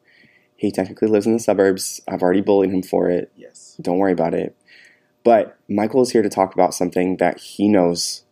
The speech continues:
Speaker 1: so much more about than I do.
Speaker 2: So much.
Speaker 1: And so to have an expert here is really an honor.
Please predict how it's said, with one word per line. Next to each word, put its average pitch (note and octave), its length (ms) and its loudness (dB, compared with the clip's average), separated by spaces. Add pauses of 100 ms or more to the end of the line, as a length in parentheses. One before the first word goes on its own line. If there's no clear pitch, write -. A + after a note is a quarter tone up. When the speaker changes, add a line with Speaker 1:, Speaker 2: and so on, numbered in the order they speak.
(260)
Speaker 1:
so - 260 -2
much G#2 180 -2
more F#2+ 120 2
about D#2+ 260 0
than - 120 -4
I D#2+ 180 -4
do. A1 400 -6
Speaker 2:
So - 320 -20
much. - 340 -20
Speaker 1:
And G2+ 160 -2
so F#2 360 4
to - 120 -8
have G#2 240 -2
an G2+ 100 2
expert - 420 -2
here E2+ 360 0
is F2 160 -2
really G2 300 4
an E2 100 -2
honor. C#2+ 480 -8